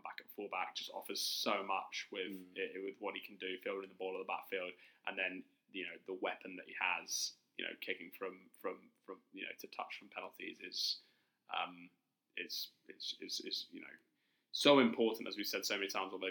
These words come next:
Speaker 1: Ben Spencer didn't do a bad job at Franklin's Gardens.
Speaker 2: Ben Spencer never does a bad job.
Speaker 1: No.
Speaker 2: Of anything he turns his hand to. And m-, maybe Tom de Glanville on, on, on the wing to provide a little bit of experience fielding those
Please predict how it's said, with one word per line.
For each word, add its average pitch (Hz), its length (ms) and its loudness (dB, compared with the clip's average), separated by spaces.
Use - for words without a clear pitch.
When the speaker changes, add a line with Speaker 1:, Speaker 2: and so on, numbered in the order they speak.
Speaker 1:
Ben 104 140 0
Spencer 104 340 -2
didn't 92 200 -4
do 98 120 -4
a - 80 -8
bad 95 180 0
job 107 220 -2
at - 140 -4
Franklin's 98 320 -10
Gardens. 92 440 -4
Speaker 2:
Ben 110 120 6
Spencer 98 240 0
never 98 260 0
does - 120 -14
a - 80 -20
bad 71 240 -8
job. - 160 -4
Speaker 1:
No. 82 240 -4
Speaker 2:
Of 127 80 8
anything 127 400 10
he 110 100 4
turns 107 240 4
his 98 140 2
hand 101 200 2
to. 92 120 -2
And 135 180 12
m-, 277 140 10
maybe 143 240 12
Tom 143 160 12
de 131 80 12
Glanville 127 400 12
on, 117 240 10
on, 117 320 2
on 117 100 -2
the 113 80 8
wing 110 380 8
to 107 140 -2
provide 107 460 4
a 120 40 8
little 120 200 12
bit 113 280 8
of 104 100 -6
experience - 920 4
fielding 107 440 6
those 104 160 2